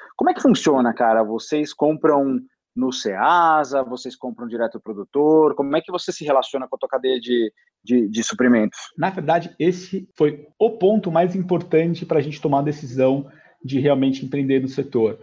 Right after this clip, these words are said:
Speaker 2: A família do Henrique, então, é do interior, a mãe dele trabalha com pequenos produtores há mais de trinta anos. E, cara, ele trouxe a ideia que na época parecia uma grande loucura da gente comprar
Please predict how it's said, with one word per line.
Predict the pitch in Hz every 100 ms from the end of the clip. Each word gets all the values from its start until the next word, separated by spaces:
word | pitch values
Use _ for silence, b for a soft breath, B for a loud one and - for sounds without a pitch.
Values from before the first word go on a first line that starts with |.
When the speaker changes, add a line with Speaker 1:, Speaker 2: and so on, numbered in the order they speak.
| b b
Speaker 2:
A | - 113 113
família | - 143 160 190
do | 160
Henrique, | 135 147 143 143
então, | 135 143 131
é | 127 147
do |
interior, | 147 147 131 131 143
a | 123
mãe | 131 165
dele | 147 143
trabalha | 143 131 139
com | 143 143
pequenos | - 135 143 135
produtores | 139 127 127 - 143 135 117 - -
há | 127
mais | 127 143
de |
trinta | 135 139 143 123
anos. | 120 143 147 - _ -
E, |
cara, | - 175 135
ele | 139 185
trouxe | 180 170 165 - 151 -
a | -
ideia | 139 135 139 135
que | 139
na | 135
época | 135
parecia | 147 139 139
uma | 147
grande | 131 147 170 160
loucura | 156 - 160 165 180 180 - -
da |
gente | 139 151 147 _ _
comprar | - 151 - 143 147 175 175